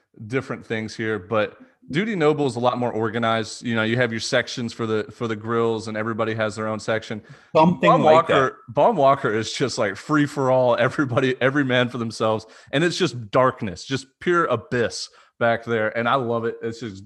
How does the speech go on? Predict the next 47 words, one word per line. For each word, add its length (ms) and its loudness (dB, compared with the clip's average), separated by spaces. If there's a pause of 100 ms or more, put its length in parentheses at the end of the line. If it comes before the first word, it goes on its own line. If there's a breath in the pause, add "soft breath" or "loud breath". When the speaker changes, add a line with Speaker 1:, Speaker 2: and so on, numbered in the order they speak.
(220)
Speaker 1:
aesthetically 560 -2
pleasing 440 -6
to 40 -8
me, 240 -10 (360 soft breath)
um, 200 2
but 80 0
it 60 -4
doesn't 240 0
take 180 0
anything 240 -4
away. 340 0 (260 loud breath)
Like, 240 0 (340)
uh, 240 0 (100)
Speaker 2:
No, 280 -4 (100)
no, 240 -4
no. 320 -6
Speaker 1:
between 340 -2
Bomb 220 4
Walker, 480 2
Dudy 240 -8
Noble, 480 -4 (320 soft breath)
like, 200 -6
Swayze, 800 -2 (300 soft breath)
um, 460 -2 (600)
uh, 140 0
Lindsey 320 -6
Nelson, 460 -2
like, 180 -4
all 160 2
these 200 -2
places 460 -4
were 120 -8
so 280 -4
fun 200 -6
to 80 -4
watch. 300 -2
The 100 -6
S 160 -6
E 40 -6
C 200 -6
did 120 -4
a 60 -4
great 300 -4
job 320 -2
with 100 -10
their 120 -6
fans, 360 -8